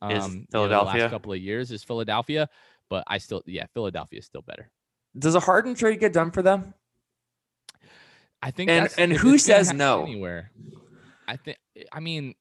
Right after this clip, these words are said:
Speaker 2: <sighs> this is the thing. We all know Daryl Morey legitimately thinks that James Harden is one of the best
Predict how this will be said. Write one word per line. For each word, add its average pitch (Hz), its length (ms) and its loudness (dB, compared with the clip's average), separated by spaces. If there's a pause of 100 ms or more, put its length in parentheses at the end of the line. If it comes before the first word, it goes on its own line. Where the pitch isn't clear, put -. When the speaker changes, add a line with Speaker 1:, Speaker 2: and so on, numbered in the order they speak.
Speaker 2:
<sighs> - 760 -20
this 240 140 -2
is 180 60 -10
the 135 100 -6
thing. 95 360 -8
We 160 180 -4
all 156 300 0
know 139 300 -2 (100)
Daryl 170 300 -2
Morey 123 440 -6 (160)
legitimately 123 720 -4
thinks 120 340 -8
that - 140 -6 (180)
James 120 320 -8
Harden 113 280 0
is 98 140 -10
one 113 160 -6
of 107 80 -8
the 98 100 -10 (140)
best 117 240 -4